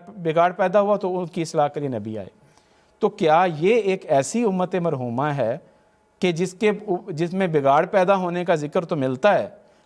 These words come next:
लेकिन उसकी इस्लाह के लिए किसी नबी, अ, नबीउल्लाह के आने का जिक्र नहीं मिलता? और जो भी आएगा वो, अ, नऊज़ुबिल्लाह मिन ज़ालिक, इस हदीस के मुताबिक अगर हम इसका यही मतलब लें तो वो झूठा होगा।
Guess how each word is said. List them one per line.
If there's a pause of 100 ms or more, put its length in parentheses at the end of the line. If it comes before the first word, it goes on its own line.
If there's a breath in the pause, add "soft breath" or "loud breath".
लेकिन
उसकी
इस्लाह
के
लिए
किसी
नबी,
अ, (180)
नबीउल्लाह
के (280 loud breath)
आने
का
जिक्र
नहीं
मिलता? (180 loud breath)
और
जो
भी
आएगा
वो,
अ, (640)
नऊज़ुबिल्लाह
मिन
ज़ालिक,
इस
हदीस
के
मुताबिक (380 loud breath)
अगर
हम
इसका
यही
मतलब
लें
तो
वो
झूठा
होगा।